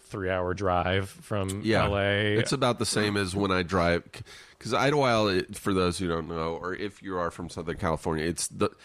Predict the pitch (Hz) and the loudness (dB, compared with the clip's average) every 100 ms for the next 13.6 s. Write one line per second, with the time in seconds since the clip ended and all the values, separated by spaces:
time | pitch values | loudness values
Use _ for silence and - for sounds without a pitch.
0 | - - - - 135 127 117 - 110 113 | -20 -18 -10 -2 0 0 0 0 0 0
1 | 104 110 101 98 90 87 92 85 82 87 | 0 -2 0 0 2 2 2 -2 -4 -4
2 | 87 - 85 85 76 82 80 80 87 80 | -6 0 2 2 0 -2 0 0 0 -2
3 | 82 76 71 85 78 - - 76 71 - | -4 -4 0 0 0 -6 -4 -2 -4 -6
4 | - 67 - - - 139 - - - - | -4 -4 -6 -8 -2 0 -2 -8 -12 -14
5 | - - - - - - 151 139 143 135 | -20 -12 -8 -6 -6 -2 0 2 2 2
6 | 139 127 127 113 107 95 - 104 92 90 | 2 2 4 4 4 0 0 4 4 4
7 | 90 87 87 85 - 90 101 95 - 90 | 4 2 -2 -6 -10 0 2 2 2 0
8 | - - 76 73 71 78 _ 98 - 90 | 0 -2 0 2 0 -4 _ -4 -2 -2
9 | - 101 90 82 78 73 71 58 76 78 | -2 0 2 2 0 -2 -4 -8 -10 -8
10 | 82 82 - 92 113 87 - - - - | -2 -2 -2 -6 -4 -4 -8 -20 -14 -14
11 | - - 90 78 82 73 - 73 62 64 | -12 -2 0 0 -2 -4 -4 -2 -2 -2
12 | 73 - - 117 82 57 - - - - | -6 -8 -2 -2 -2 -6 -10 -16 -20 -6
13 | 156 147 - 156 123 | -2 0 2 0 0